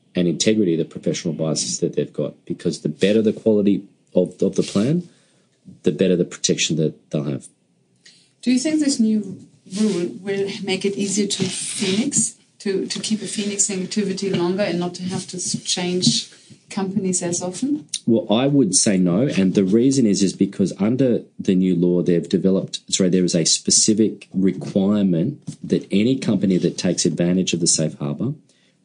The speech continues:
Speaker 1: must pay all their employee entitlements by the time they fall due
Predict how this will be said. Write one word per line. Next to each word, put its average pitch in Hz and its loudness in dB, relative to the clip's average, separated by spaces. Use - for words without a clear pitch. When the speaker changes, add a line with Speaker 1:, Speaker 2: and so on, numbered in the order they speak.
Speaker 1:
must 104 0
pay 110 2
all 95 2
their 90 2
employee 95 0
entitlements 87 -2
by 87 0
the 82 0
time 85 -2
they 82 0
fall 85 -2
due 113 -2